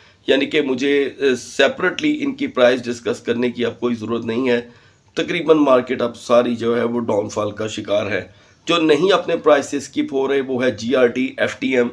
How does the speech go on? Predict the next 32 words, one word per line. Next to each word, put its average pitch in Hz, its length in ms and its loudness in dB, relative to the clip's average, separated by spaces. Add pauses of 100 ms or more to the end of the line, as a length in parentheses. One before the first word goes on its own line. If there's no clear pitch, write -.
(260)
क्योंकि 175 200 0
ये 165 140 4
पहले 135 260 0
से 147 120 -2
ही 147 160 0
अच्छे 139 220 -2
खासे 143 360 0
इनके 135 460 -4 (440)
price 143 220 4
कम 143 180 4
हो 139 120 2
चुके 135 260 -4
हैं। 143 80 4
नियो 160 260 2
में 180 140 2
वन 143 240 2
dollar 147 260 4
की 151 140 -6
कमी 131 220 -2
हुई 143 200 0
है। 147 220 0 (480)
और 160 120 4
दोस्तों, 170 280 -2
अब 170 120 4
बात 143 260 2
करते 143 280 -2
हैं 151 220 2
यूएसटीसी 127 800 -2
की, 139 260 -4 (300)
जो 147 640 4
समझ 143 380 0
लें 127 240 0